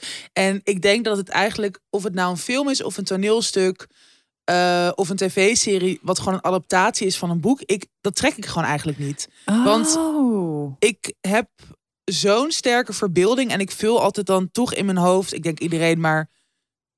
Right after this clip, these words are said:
Speaker 1: nou, dan zo erg die karakter zelf in en dat je
Speaker 2: Mhm.
Speaker 1: helemaal zo die beelden ziet. En,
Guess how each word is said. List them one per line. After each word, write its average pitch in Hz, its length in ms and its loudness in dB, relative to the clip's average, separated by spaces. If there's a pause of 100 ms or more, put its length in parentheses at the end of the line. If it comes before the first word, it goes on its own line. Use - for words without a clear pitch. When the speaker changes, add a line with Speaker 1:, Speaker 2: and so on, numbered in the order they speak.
(140)
Speaker 1:
nou, 156 180 -2 (480)
dan 196 360 -2
zo 196 280 4
erg 226 180 2
die 220 100 -4
karakter 190 560 2
zelf 175 340 2
in - 80 -4
en 190 60 0
dat 247 100 -2
je 220 60 4
Speaker 2:
Mhm. 202 100 6
Speaker 1:
helemaal 202 200 6
zo 190 100 4
die 170 120 2
beelden 220 320 2
ziet. 208 260 -4
En, 180 220 -6